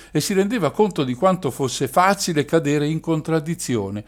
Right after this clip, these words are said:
per cui glissò sul tema e guardò fisso Silente negli occhi, sfruttando la sua grande abilità di giocatore di poker, e, con aria convinta e seria, disse: "Tutto chiaro?" In realtà Silente non aveva capito tutto di quello che aveva sentito,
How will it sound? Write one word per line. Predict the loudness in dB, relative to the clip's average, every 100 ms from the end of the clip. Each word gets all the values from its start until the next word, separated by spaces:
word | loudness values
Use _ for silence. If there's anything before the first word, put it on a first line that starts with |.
| -16 -4
per | -2 0
cui | 0 0 0
glissò | -2 -2 2 8 8 8
sul | 2 -4 0
tema | 4 4 6 4 2 -4
e | -4
guardò | 0 2 6 8 6
fisso | 2 0 0 -2
Silente | 2 2 2 2
negli | 0 4
occhi, | 6 6 4 -8 -10 -16
sfruttando | -12 -6 0 6 8 8 2
la | -2
sua | -4 -4
grande | 6 8 8 6 2
abilità | 0 -2 2 4 2
di | 0
giocatore | -6 -2 0 0
di | 0
poker, | 6 8 8 4 0 -4 6
e, | 6 6 0 -12
con | -6 4 8
aria | 8 8 2
convinta | 0 0 0 0 -2
e |
seria, | 2 6 8 6 0
disse: | 0 -2 -4 -6 -4
"Tutto | -4 0
chiaro?" | 8 10 10 8 2 -8 _ _ _ _ _ _ _
In | 0 4
realtà | 6 6 8 8 8
Silente | 4 4 4 2 2 2
non | 0 0
aveva | 0 2 0
capito | 0 -6 -6 -8
tutto | -6 -6 -4 -6
di | -6
quello | -2 -2 -2
che | -4
aveva | -2 -2 -2
sentito, | -4 -6 -6 -8 -8 -12